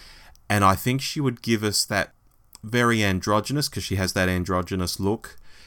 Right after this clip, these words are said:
She would give us certainly a, a different character to what Jodie portrays. I mean, could you imagine Tilda Swinton saying, "Hi, fam"?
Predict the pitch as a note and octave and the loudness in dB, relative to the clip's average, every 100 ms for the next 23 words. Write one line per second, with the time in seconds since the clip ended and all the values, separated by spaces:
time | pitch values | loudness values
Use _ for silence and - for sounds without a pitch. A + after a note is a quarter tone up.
0 | - _ - - F#2+ G2 F#2+ F2+ - G2+ | -20 _ -16 -6 -6 -4 -4 -4 -2 -2
1 | F#2 F#2+ E2+ D#2+ F2 F#2 F#2+ - E2+ - | -2 -4 -4 -4 -8 -6 -6 -6 -8 -10
2 | - G2+ A2+ - - F#2+ F2 E2+ F2+ G2 | -8 -2 -2 -4 -10 -6 -6 -6 -4 -2
3 | A#2+ F#2 D#2 - - - _ - - F#2 | -2 -6 -10 -16 -20 -20 _ -18 -6 -4
4 | - E2 C#2+ D#2+ G2+ F2+ F2 - F#2 F#2+ | -2 -2 -2 -4 -4 -2 -2 -2 -2 0
5 | F2+ F2+ F2+ - F#2+ F2+ - F#2+ G#2+ G2 | 2 2 0 -2 -2 -2 -4 -4 -2 -2
6 | G2 F#2 E2 F#2+ F#2 - F#2+ F#2 G2+ C3 | -2 -2 -2 -2 -2 -2 -2 -2 -2 -4